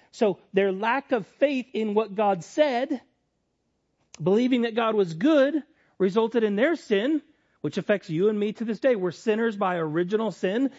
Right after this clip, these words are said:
and we're sinners by choice. Cain didn't believe that God was good, and so his rage came out. "Tell me my worship's not good enough. I'll show you. I'll kill the guy you like better, my brother."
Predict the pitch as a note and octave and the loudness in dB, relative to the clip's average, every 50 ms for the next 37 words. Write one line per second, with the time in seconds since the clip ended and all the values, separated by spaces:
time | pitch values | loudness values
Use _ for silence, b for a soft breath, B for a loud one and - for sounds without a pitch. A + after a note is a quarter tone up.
0 | B B B F#3 G3 F#3+ F#3 - - - B3 A#3 B3 C4 A#3+ G3+ F#3+ G3 G3+ G#3+ | B B B -2 0 0 -2 -2 -2 0 0 2 2 0 -2 -2 -2 -2 -2 -2
1 | - - - C4+ C#4 D#4 B3+ E3 B2+ - - - - - _ _ _ _ _ b | -4 -6 -4 0 2 2 2 0 -2 -8 -14 -20 -20 -20 _ _ _ _ _ b
2 | b b b b b b b b - B3+ D4+ E4 D#4+ C#4 C#4 C#4+ C4 G#3+ B3+ B3+ | b b b b b b b b 0 0 2 2 2 2 2 0 0 0 2 0
3 | C4+ B3+ G#3+ A3+ A#3 B3 C4 B3+ A3 A3 G3+ G#3 A#3 A3+ A#3 A3+ A3 G#3 G3 F3 | 0 2 0 0 0 0 -2 -2 -2 -2 -2 0 0 2 2 2 2 0 0 0
4 | F#3+ C4+ D4+ D4+ C#4+ B3 A3 G3 - A#3 G#3 A3+ B3+ A3 G#3 F#3+ G#3 A#3 C4+ D#4 | 0 2 2 2 2 0 -2 -4 -2 -2 0 0 -2 -4 -4 -2 -2 0 2 2
5 | D#4 D#4+ D4 C4 - - - B3+ B3 G3+ G3+ F#3 E3+ C#3+ A#2 G2 - - - - | 2 2 2 0 -4 -8 -4 -4 -4 -2 -2 -4 -4 -4 -6 -8 -10 -16 -20 -20
6 | _ _ _ _ _ _ _ _ _ _ _ _ _ _ _ _ - - F#3+ A#3+ | _ _ _ _ _ _ _ _ _ _ _ _ _ _ _ _ -6 0 2 2
7 | A3+ A3 G3+ G3+ B3+ E4 E4 E4+ C4 A3 G3 F#3 F3+ D3+ D#3 D#3 D3 - F3 D3 | 4 4 2 4 4 6 6 6 4 4 2 2 2 2 0 0 0 -2 -4 -6
8 | - - F3+ E3 D#3 D3+ C3+ C#3+ F3 E3 D#3 D#3 D3 C#3+ - G#3 G#3 A3 G3+ - | -2 0 0 0 0 -2 -2 0 0 0 0 0 -2 0 0 0 0 0 -2 -2
9 | - A#3 G#3 F#3+ E3+ E3+ A#3 D4+ C4 F#3 E3+ F#3 G#3+ - b b b b b G3 | 0 0 2 2 2 0 2 2 2 2 2 0 -2 -4 b b b b b 0
10 | C#4 C#4 - - B3 A3+ A3+ A#3 A3 A#3+ A#3+ B3 B3+ C4 B3+ B3 B3+ B3+ B3 - | 0 0 0 0 0 0 2 0 0 0 2 0 0 0 2 2 2 0 2 2
11 | C#4+ D4 D#4 D4 A#3 D#3 A#2 A2 - _ _ _ _ _ _ _ _ _ _ _ | 2 2 2 2 0 -2 -4 -10 -14 _ _ _ _ _ _ _ _ _ _ _
12 | _ _ _ _ _ _ - F#3 F#3+ G3 B3+ C#4 D4+ C#4 G#3+ D3+ A#2 G2+ | _ _ _ _ _ _ -4 -2 0 2 4 4 4 2 0 -2 -6 -10